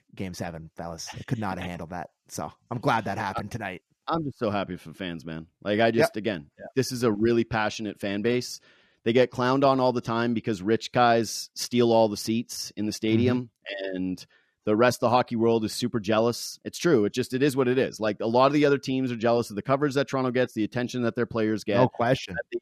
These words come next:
Speaker 2: do have so much money around their team versus the rest of the league. Like, they're the biggest league of the big leagues of the clubs. And,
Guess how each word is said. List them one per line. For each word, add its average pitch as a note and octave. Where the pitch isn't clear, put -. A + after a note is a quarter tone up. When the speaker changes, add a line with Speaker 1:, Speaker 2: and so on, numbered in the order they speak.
Speaker 2:
do C#3+
have B2
so C3
much B2+
money B2
around A2+
their A2+
team A#2+
versus G#2+
the A2
rest A2+
of -
the G#2+
league. A#2
Like, G#2
they're C#3
the C3
biggest B2+
league A#2+
of G2
the G#2+
big A2+
leagues G#2+
of G2
the G#2+
clubs. F#2+
And, A2+